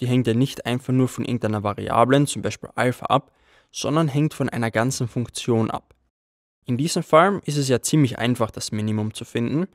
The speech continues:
Man muss einfach s einmal nach Alpha ableiten, diese Ableitung null setzen und so kommt man dann aufs Minimum oder aufs Maximum. Wir werden jetzt versuchen, dieses Variationsproblem auf diesen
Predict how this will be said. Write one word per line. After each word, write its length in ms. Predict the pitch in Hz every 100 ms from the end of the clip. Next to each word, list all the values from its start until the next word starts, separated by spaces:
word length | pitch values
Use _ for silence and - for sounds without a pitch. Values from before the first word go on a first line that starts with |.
| _ _ _
Man 140 | 120 127
muss 180 | 143
einfach 400 | - 120 - - _
s 360 | 143 175 - -
einmal 280 | 147 120 107
nach 240 | 107 107 -
Alpha 320 | 110 107 -
ableiten, 600 | - - - - 160 196 _ _ _ _ _ _
diese 200 | 123 -
Ableitung 480 | 123 117 110 113 117
null 180 | 147 143
setzen 480 | - - - 156 - _ _ -
und 120 | -
so 140 | 165
kommt 260 | - 165 147
man 140 | 131
dann 160 | 127 113
aufs 200 | 113 -
Minimum 460 | 117 110 101 - _
oder 180 | 107 98
aufs 160 | -
Maximum. 460 | 104 104 - - - _ _ _ _ _ _ _ _
Wir 200 | 139 160
werden 160 | 202
jetzt 160 | 202 -
versuchen, 580 | 123 - 127 120 139 185 _ _ _ 180
dieses 320 | 180 185 -
Variationsproblem 1200 | 120 117 104 - 131 143 - 107 95 98 135 196 _ _ _ _ _
auf 260 | - 160 -
diesen 320 | - 175